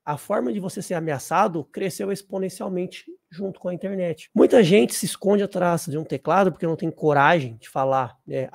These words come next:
alguma coisa cara a cara, e ela usa esse distanciamento da internet pra atacar as pessoas.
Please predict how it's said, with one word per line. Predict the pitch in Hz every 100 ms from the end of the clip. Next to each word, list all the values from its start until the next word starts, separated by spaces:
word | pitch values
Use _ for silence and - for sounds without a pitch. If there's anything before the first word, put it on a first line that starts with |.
| -
alguma | 139 139
coisa | - 139 135
cara | - 135
a | 123
cara, | - 185 175 - _ _ _ -
e | 214
ela | 220
usa | 220 220 226 185 202 - _ -
esse | 165 196
distanciamento | - - 180 208 165 170 175
da | 175
internet | 170 202 196 190 208 - - _ _
pra | 185
atacar | 180 185 175
as | 170
pessoas. | - 151 - 160 131